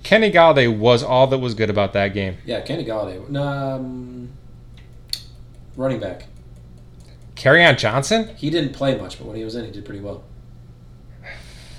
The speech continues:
Speaker 2: No, they, they mostly kept in Theo Riddick,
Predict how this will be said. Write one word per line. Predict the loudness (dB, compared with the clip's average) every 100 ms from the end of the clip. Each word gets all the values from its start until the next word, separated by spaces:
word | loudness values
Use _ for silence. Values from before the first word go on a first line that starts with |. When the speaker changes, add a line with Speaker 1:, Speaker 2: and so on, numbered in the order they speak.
| -20 -4
Speaker 2:
No, | 0 2
they, | 0 0
they | 0
mostly | 0 -2 -2 -6
kept | -6 -8 -6
in | -8 -10
Theo | -10 -8 -8
Riddick, | -8 -12 -14